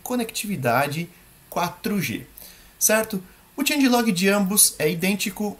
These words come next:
os dois receberam um update no dia dezessete de fevereiro,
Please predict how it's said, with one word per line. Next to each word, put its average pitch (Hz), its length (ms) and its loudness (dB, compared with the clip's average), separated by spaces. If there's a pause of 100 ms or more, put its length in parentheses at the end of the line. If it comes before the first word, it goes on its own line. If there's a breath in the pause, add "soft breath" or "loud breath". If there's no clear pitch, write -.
os 196 220 -2
dois 214 260 2
receberam 175 460 2
um - 20 -2
update 165 440 -4
no 160 100 -4
dia 147 180 -4
dezessete 190 760 2
de 196 100 -6
fevereiro, 160 680 -2